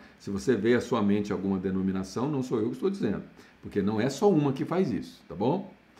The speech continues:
Então, se alguém disser, "Olha, pra você ir pro céu, você precisa de Jesus, mas de alguma coisa", é seita.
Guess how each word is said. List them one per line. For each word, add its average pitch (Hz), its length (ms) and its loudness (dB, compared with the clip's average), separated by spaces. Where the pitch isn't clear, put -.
Então, 143 400 2
se - 120 2
alguém 185 200 6
disser, 180 300 6
"Olha, 156 260 10
pra 156 240 0
você 170 280 8
ir 185 80 6
pro 190 100 2
céu, 147 460 4
você 120 220 2
precisa 135 400 2
de 139 140 2
Jesus, 127 640 2
mas 214 920 2
de 135 120 0
alguma 165 260 4
coisa", - 320 0
é 95 60 -8
seita. - 360 -6